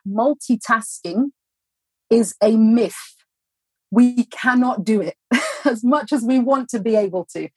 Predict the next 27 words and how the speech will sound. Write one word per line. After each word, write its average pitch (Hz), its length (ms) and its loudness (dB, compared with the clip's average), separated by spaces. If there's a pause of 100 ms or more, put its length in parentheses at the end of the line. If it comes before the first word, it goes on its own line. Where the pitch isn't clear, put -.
(280)
And 220 100 4
as 226 80 2
much 285 240 2
as 247 100 -4
we 254 160 -2
love 254 300 2
telling 214 320 -2
the 202 60 -2
world 196 280 -2
that 262 100 -8
we've 370 180 0
got 330 180 2
all 403 240 2
of 381 140 -6
this 359 260 -8
going 339 260 0
on 349 280 -4
and 285 120 -4
it's 277 140 -10
really 320 480 -2
cool 339 220 0
'cause 320 160 -4
I'm 294 160 0
really 320 300 0
busy 302 380 -2
right 269 240 -2
now 269 380 -4